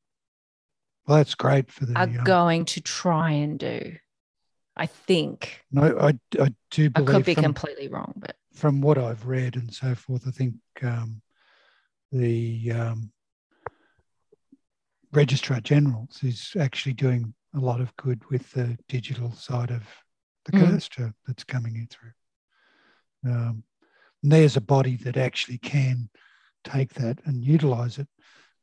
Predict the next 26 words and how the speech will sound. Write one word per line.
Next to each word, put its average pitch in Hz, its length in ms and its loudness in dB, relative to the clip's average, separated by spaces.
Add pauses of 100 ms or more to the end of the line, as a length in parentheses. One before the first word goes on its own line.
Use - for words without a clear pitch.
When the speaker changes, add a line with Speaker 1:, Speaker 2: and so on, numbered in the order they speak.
(100)
Speaker 1:
Um, 120 420 -6 (760)
but 143 120 0
yeah, 175 140 10
it's, 147 300 4
it, 143 180 2
it's, - 320 -2
will 160 120 4
be 131 120 0
an 120 80 0
interesting 120 460 -8
time. 120 340 -8 (280)
Speaker 2:
Mm. 196 200 4 (560)
Yeah, 175 400 0
for - 80 -14
sure. 175 360 -8 (1300)
That's 196 200 -16
for - 100 -14
sure. - 360 -12 (1600)
So 226 300 2
Speaker 1:
We've 220 140 6
gone 170 180 6
o-, 175 120 8
we've 180 140 6
gone 196 180 8
off 156 160 4
track. 170 320 0